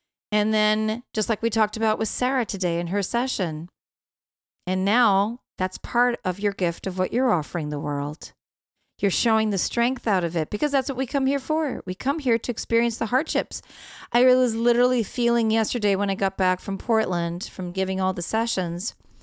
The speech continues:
and I was tired last night, but I was energized, and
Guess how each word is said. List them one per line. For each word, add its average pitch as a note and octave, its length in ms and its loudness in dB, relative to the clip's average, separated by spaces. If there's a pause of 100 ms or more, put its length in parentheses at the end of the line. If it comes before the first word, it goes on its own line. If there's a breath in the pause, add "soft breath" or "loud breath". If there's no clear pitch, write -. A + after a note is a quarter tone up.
(380 loud breath)
and G#3+ 100 2
I G#3+ 40 4
was G#3+ 100 -2
tired A#3+ 320 2
last A3 340 2
night, F#3+ 180 0
but G3+ 100 0
I G#3 100 4
was G#3+ 140 0
energized, A#3 840 0
and G#3 360 -2